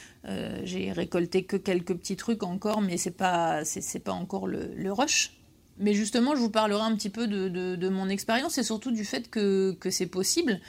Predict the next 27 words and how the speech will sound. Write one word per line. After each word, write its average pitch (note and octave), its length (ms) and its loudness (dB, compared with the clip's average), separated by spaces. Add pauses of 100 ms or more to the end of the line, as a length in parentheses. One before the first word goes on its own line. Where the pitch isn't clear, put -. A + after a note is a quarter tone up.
(480)
Parce - 280 -2
que, - 160 -4
euh, F3 720 2
parce F#3+ 160 -4
que G3+ 140 0
j'avais F3+ 240 2
entendu, F#3+ 580 2
euh, F#3 280 4 (280)
plein A3 300 4
de, F#3 760 0
pas F#3 120 -4
forcément F#3+ 360 -4
de F3+ 120 0
choses G3 320 2
négatives, F#3+ 500 2
mais F3+ 560 2
j'avais F3+ 300 2
plutôt F#3+ 260 -4
entendu G#3 400 0
que - 80 -6
c'était F3 720 2 (680)
impossible, G3+ 800 2 (240)
compliqué G#3 540 2
en G3+ 180 2
tout G3 140 -4
cas, A#3+ 240 4
de, F#3 280 2